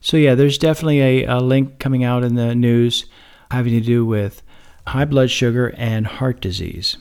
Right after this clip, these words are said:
Heart disease is often one of the complications of having type two diabetes, especially if it's not controlled and the blood sugar is very high. So it's, it says here in the article, it starts off, you know, by explaining what blood sugar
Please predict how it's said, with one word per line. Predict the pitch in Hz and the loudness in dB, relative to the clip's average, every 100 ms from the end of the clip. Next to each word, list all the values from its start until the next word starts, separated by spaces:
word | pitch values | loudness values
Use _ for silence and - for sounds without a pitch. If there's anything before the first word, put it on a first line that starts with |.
| - - | -14 -8
Heart | 123 - | -6 -4
disease | 120 123 120 113 | -2 -2 -2 -2
is | 113 | -2
often | 113 117 120 113 | -2 -2 -2 0
one | 117 | 0
of | 113 | 0
the | 110 | -2
complications | - 120 120 113 131 135 - 101 101 - - - - - | -2 -4 -4 -4 0 0 -2 -4 -6 -10 -16 -20 -20 -12
of | - 117 | -8 -2
having | 127 120 117 | 0 0 0
type | 113 123 120 | -2 -2 -2
two | - 120 110 117 | -2 0 0 -2
diabetes, | 110 107 104 110 104 95 | -2 -2 0 -2 -2 -4
especially | 98 - 131 123 135 | -8 -4 -2 0 0
if | 110 104 | -2 -4
it's | - | -4
not | 113 - | -4 -4
controlled | 120 113 131 120 123 - - - - - - | -6 -2 0 0 -2 -8 -20 -20 -20 -20 -8
and | 117 113 | -2 0
the | 107 | 0
blood | 113 113 | 0 0
sugar | - 120 113 | 0 0 0
is | - 104 104 | -2 -4 -4
very | - 104 101 | -2 -2 -2
high. | 113 110 - - - _ - - - - - | -4 -4 -6 -14 -20 _ -20 -20 -20 -18 -4
So | - 220 127 - - - - - - | 2 4 2 -4 -18 -20 -20 -20 -14
it's, | 190 175 - | -4 -2 -2
it | 190 196 - | -2 -2 -2
says | - 190 160 | 0 2 2
here | 165 147 | 4 4
in | 147 | 4
the | 135 | 4
article, | 127 123 135 | 4 2 0
it | 135 | -2
starts | - 131 127 117 | -2 0 0 -2
off, | 113 113 143 | -2 -4 -2
you | |
know, | 120 | -2
by | 113 | -2
explaining | 113 - - 123 120 113 | -4 -6 -4 -2 0 0
what | 110 110 - | -2 -4 -6
blood | 113 117 120 | -2 -2 0
sugar | 131 120 127 | -2 0 -2